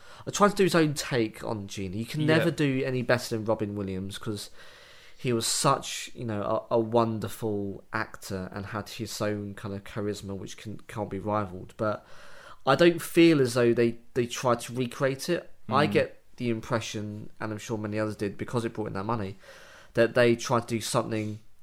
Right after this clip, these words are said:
Speaker 1: of a different take, and I,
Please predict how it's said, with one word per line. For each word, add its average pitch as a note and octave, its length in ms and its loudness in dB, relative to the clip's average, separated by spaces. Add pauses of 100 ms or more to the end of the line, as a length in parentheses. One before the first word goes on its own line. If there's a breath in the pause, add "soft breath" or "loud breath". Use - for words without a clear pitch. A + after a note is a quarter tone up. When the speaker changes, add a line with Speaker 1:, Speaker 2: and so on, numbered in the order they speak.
(1400)
Speaker 1:
of A#2 140 0
a A#2+ 40 2
different A2+ 420 -4
take, G2+ 480 -4
and B2 120 -4
I, B2 160 0